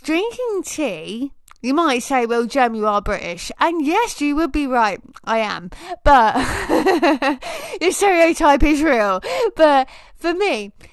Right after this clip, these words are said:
drinking tea actually helped my throat out a lot. So where my pop is, where it's bigger, drinking tea actually helped quite a lot. And I was able to drink,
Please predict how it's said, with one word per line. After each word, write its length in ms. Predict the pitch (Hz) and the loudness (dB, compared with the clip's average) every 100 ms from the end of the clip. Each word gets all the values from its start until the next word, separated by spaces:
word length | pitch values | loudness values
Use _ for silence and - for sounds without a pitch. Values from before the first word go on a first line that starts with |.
| _ _ | _ _
drinking 580 | 302 339 392 - 392 320 | -6 -4 -4 -6 -4 -4
tea 680 | - 330 247 165 - 185 185 _ _ _ | -4 -4 -4 -6 -12 -16 -18 _ _ _
actually 460 | 277 240 - 302 285 | 0 0 -4 -6 -4
helped 300 | 247 262 208 | -2 -2 -2
my 120 | 226 | -8
throat 300 | - 277 254 | -4 -2 -2
out 240 | 196 175 | -4 -6
a 80 | 180 | -8
lot. 420 | 185 175 165 - - _ _ _ | -10 -10 -10 -12 -18 _ _ _
So 420 | 208 - 277 254 254 - _ _ _ - | -12 -4 -2 -2 -4 -14 _ _ _ -10
where 340 | 208 285 370 | 0 2 4
my 180 | 403 370 | 2 4
pop 380 | - 330 349 - _ - - | 6 6 2 -2 _ -16 -4
is, 580 | 233 175 175 202 - - _ _ - | -4 -4 -8 -10 -14 -18 _ _ -8
where 260 | 254 302 | -2 0
it's 120 | 269 | 0
bigger, 600 | - 220 240 147 123 202 - - _ _ _ _ _ _ _ | -2 -6 -4 -6 -8 -8 -12 -20 _ _ _ _ _ _ _
drinking 540 | 285 320 339 330 302 | -2 -2 0 -2 -2
tea 300 | 269 285 262 | -2 -6 -6
actually 340 | 202 202 - 254 | -6 -6 -6 -4
helped 280 | 240 202 - | -2 -2 -2
quite 260 | 214 196 | -4 -4
a 40 | 214 | -4
lot. 440 | 202 233 302 - _ _ _ _ | -2 0 -2 -4 _ _ _ _
And 440 | - 254 240 240 233 - | 2 4 4 -2 -6 -2
I 80 | |
was 140 | 247 247 | -2 0
able 280 | 247 247 247 | -2 -2 -6
to 100 | 233 | -8
drink, 520 | 208 220 262 349 | -6 -4 -4 -6